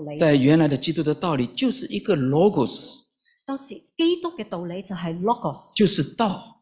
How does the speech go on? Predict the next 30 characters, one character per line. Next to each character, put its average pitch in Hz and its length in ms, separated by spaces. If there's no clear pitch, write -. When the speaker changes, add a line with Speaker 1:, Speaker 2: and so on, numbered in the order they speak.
Speaker 1:
就 254 80
系 226 160
道。 190 400
Speaker 2:
我 135 60
们 143 100
知 151 100
道 147 120
创-， - 260
呃， 143 100
这 139 120
个 139 120
约 190 160
翰 175 160
福 147 120
音 147 100
第 156 140
一 160 40
章 143 240
第 127 200
一 - 40
节。 87 300
Speaker 1:
我 269 80
哋 294 80
知 349 160
道 254 160
约 233 100
翰 196 160
福 254 200
音 262 200
一 302 80